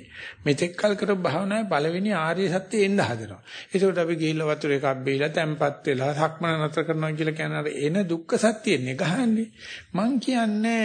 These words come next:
ඒක සීය-, සීයක්ම කරන්න පුළුවන්. මම තව එක චිත්තක්ෂණයක් ඉන්න කියන එක විතරයි මං කියන්නේ. තව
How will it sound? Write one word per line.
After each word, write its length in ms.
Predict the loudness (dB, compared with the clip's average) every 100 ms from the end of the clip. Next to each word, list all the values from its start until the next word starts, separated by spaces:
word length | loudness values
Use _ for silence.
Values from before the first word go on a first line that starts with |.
| 0
ඒක 120 | 0 -2
සීය-, 300 | -4 0 0
සීයක්ම 420 | 0 0 2 4 2
කරන්න 260 | 2 2 -2
පුළුවන්. 200 | -4 -4
මම 260 | -2 -2 0
තව 100 | 0 -2
එක 180 | 0 0 0 0
චිත්තක්ෂණයක් 840 | -2 0 -2 0 0 2 2 0 0
ඉන්න 160 | 2 2
කියන 160 | 2
එක 80 | 2
විතරයි 240 | 2 2 0
මං 180 | -2 -4
කියන්නේ. 360 | -8 -12 -18 _ _ _ _ _ _ -4 -4 -8
තව 120 | -2